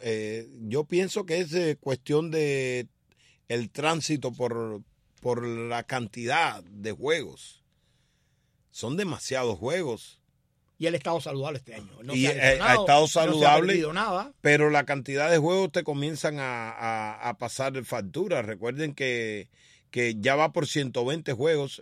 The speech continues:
Speaker 1: en una sola temporada. Él jugó ciento cuarenta y siete en el veinticuatro, ciento cuarenta y cuatro en el dos mil veintiuno, ciento treinta y cinco en, en el veintidós.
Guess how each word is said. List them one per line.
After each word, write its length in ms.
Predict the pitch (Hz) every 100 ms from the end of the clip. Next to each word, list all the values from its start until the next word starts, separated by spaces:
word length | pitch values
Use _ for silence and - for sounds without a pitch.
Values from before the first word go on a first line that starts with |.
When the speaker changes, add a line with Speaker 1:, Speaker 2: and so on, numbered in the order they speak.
| -
Speaker 1:
en 180 | 117 113
una 180 | 143 143
sola 260 | 147 143
temporada. 640 | 131 123 123 135 147 135 - - - _
Él 140 | 117 135
jugó 420 | 147 165 180 185
ciento 420 | - 156 139 143
cuarenta 440 | - 127 127 123 123
y 80 |
siete 640 | 110 - 175 180 180 170 -
en 200 | - 123
el 540 | 123 120 120 120 120 120
veinticuatro, 920 | 113 123 107 113 151 156 151 156 156 - - -
ciento 400 | - 131 117 131
cuarenta 440 | 127 120 120 120
y 60 | 117
cuatro 460 | - 143 156 147 131
en 80 |
el 140 | 123 117
dos 160 | 113
mil 160 | 120 147
veintiuno, 760 | 143 131 113 127 175 156 147 - _ _ _
ciento 520 | - 143 143 123 139
treinta 360 | 135 135 127 127
y 80 |
cinco 480 | 120 165 175 160 147 143
en, 260 | 139 135 135
en 160 | 135
el 240 | 135 131 131
veintidós. 760 | 123 135 123 127 139 180 156